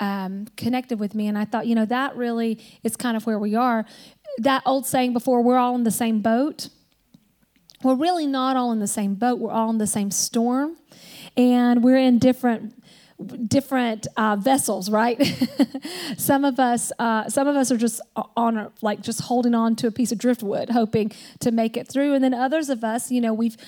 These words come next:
it, it's, we've, we've had food and we've had, um,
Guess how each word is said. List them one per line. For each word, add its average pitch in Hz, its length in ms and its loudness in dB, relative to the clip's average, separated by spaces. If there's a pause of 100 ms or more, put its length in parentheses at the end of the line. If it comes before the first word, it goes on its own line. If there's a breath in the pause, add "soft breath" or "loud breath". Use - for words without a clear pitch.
(300 loud breath)
it, 240 200 0
it's, - 380 -4
we've, 220 320 0 (200)
we've 233 200 2
had 226 240 -2
food 247 300 2
and 247 120 2
we've 226 180 0
had, 208 320 -4 (440 soft breath)
um, 196 420 -4